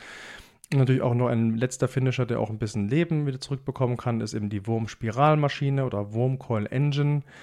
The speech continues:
Ähm, hat eben, ist eine Artefaktkreatur, Wurm kostet sechs, hat sechs, sechs und eben Todesberührung und Lebensverknüpfung.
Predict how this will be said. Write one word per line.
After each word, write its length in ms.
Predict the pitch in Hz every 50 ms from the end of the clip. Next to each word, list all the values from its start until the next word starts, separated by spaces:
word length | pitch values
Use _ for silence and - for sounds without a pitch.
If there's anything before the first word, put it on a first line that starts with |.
| - - - _ _ - -
Ähm, 260 | 135 123 123 120 110
hat 140 | 123 131 -
eben, 460 | - 131 120 123 120 117 113 113 120 -
ist 120 | - - -
eine 100 | 123 120
Artefaktkreatur, 1000 | 120 - 160 156 - - 135 127 - - 139 135 131 127 123 120 120 123 120
Wurm 280 | 113 120 120 117 120 117
kostet 320 | - - 117 - 107 -
sechs, 560 | - 117 113 110 - - - - - - - -
hat 240 | 110 - - - - -
sechs, 380 | 120 107 117 127 - - -
sechs 300 | 123 117 - - - - -
und 160 | 107 104 113
eben 100 | 104 107
Todesberührung 800 | - - 156 147 147 - - - 139 127 127 120 - 127 120
und 160 | - 117 - -
Lebensverknüpfung. 880 | 135 151 151 147 - - 139 - 139 135 135 135 - 147 135 131 131